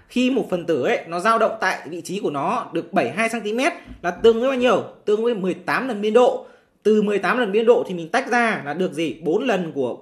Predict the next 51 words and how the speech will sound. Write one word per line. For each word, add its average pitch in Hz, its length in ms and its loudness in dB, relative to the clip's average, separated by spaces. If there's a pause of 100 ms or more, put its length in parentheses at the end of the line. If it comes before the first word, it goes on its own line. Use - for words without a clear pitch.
(120)
bốn 170 180 -2
a 233 400 0
và 143 120 -4
một 175 220 -4
lần 160 200 -4
của 135 60 -10
hai 196 160 -2
a 214 180 0
nữa. 240 320 0 (280)
Bốn 196 260 0
lần 226 180 2
của 143 60 -8
bốn 175 140 -4
a 220 280 0
tương 190 120 -2
với 214 80 0
bốn 202 180 -2
chu 269 160 -8
kỳ. 175 300 0 (100)
Được 160 100 -8
chưa? 208 120 2
Vì 156 160 -6
một 165 200 -4
chu 208 160 -6
kỳ 190 160 -6
nó 160 80 -8
đi 196 140 -6
được 180 180 -4
bốn 165 180 -6
lần 202 120 -6
biên 202 120 -2
độ 220 300 4 (180)
và 151 80 -6
nửa 165 280 0
chu 196 140 -4
kỳ 165 220 -4
đi 170 100 -6
được 160 280 -4
hai 196 200 0
lần 170 140 -6
biên 156 100 -8
độ. - 260 0 (1040)
Được 160 100 -4
chưa 220 80 0
anh 220 100 0
em? 214 160 0 (1000)
Rồi, 208 340 8
câu 208 100 -2
chín 220 140 -6
ba 240 160 4
nào. 247 220 4